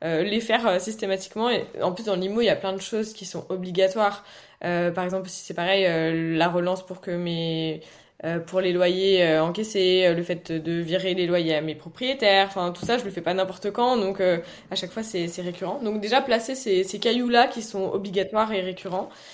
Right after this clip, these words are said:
Et ensuite, euh, pour ma gestion de projet, j'utilise Trello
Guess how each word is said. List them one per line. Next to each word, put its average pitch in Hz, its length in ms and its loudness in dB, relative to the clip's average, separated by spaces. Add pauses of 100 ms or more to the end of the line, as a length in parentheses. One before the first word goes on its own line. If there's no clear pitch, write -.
(360)
Et 320 120 4
ensuite, 220 600 -2 (100)
euh, 175 720 0 (240)
pour 202 100 -6
ma 190 120 2
gestion 196 240 -6
de 240 40 -8
projet, 233 280 -2
j'utilise 208 400 -8
Trello 214 580 -2